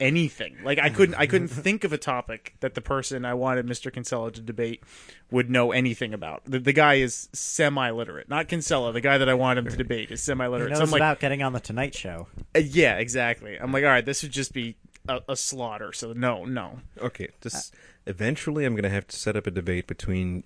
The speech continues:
Speaker 2: uh, Kinsella and, uh, the, I, I can't remember his name now, but, yeah, I'll find it. He talked at the Students for Liberty thing at Columbia this year.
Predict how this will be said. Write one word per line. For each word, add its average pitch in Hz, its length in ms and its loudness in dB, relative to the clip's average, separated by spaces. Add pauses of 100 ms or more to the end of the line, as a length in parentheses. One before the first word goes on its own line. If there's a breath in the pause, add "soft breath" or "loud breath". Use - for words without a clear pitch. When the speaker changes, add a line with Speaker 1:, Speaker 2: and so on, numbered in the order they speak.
Speaker 2:
uh, 76 220 -4
Kinsella 98 640 -4 (200)
and, 87 480 -4
uh, 90 240 -4
the, 87 360 -6 (420)
I, 98 80 -2
I - 140 -4
can't - 200 -6
remember 82 240 -8
his 85 160 -8
name 82 240 -4
now, 85 160 -4
but, 92 180 0 (320 loud breath)
yeah, 143 300 2
I'll 127 80 4
find 85 180 -2
it. 107 40 0
He 131 80 0
talked 139 260 -4
at - 80 -14
the 117 80 -4
Students 110 320 -4
for 107 120 -2
Liberty 95 260 0
thing 87 200 -4
at 82 80 -6
Columbia 85 400 -2
this 80 220 -4
year. 82 220 -2